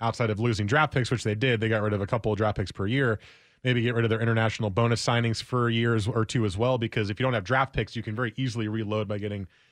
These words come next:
expensive talent from other countries. Um, if you get rid of that as well, you're really hamstringing the team for doing something that's bad. And that's, that's the thing for me where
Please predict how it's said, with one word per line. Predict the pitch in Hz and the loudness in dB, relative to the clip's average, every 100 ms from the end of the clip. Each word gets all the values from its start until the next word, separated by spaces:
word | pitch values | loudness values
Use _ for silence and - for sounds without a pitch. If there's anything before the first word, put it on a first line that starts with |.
| _ _ | _ _
expensive | 113 - 139 123 - 113 95 - _ | -8 -2 0 0 0 0 -2 -10 _
talent | - 127 110 104 _ | -2 0 0 -4 _
from | - 117 | -8 -4
other | 104 | -2
countries. | 98 156 170 101 92 - _ _ - _ _ _ | -2 -2 -2 -4 -6 -10 _ _ -20 _ _ _
Um, | 123 117 107 104 110 _ - | 2 4 4 2 -4 _ -4
if | 123 | -2
you | 120 | 0
get | 131 | 0
rid | 117 | 0
of | 110 | 0
that | 165 156 | 2 0
as | 117 | -2
well, | 131 175 143 | 0 0 2
you're | 120 | 0
really | 117 135 170 139 | -2 -2 0 0
hamstringing | 104 139 131 131 117 | 0 0 0 -2 -2
the | 101 | -4
team | 90 147 131 110 - _ _ _ | -6 -4 -2 -4 -8 _ _ _
for | - | -8
doing | 117 131 | -2 0
something | 120 120 104 | 0 -2 -2
that's | 101 | -4
bad. | 95 185 190 95 | -2 0 0 -2
And | 98 127 | -4 0
that's, | 151 156 | 0 -2
that's | - 165 175 | -2 -2 0
the | 139 | -2
thing | 151 135 | -2 -2
for | 131 | -2
me | 135 | -2
where | 127 123 113 | 0 0 0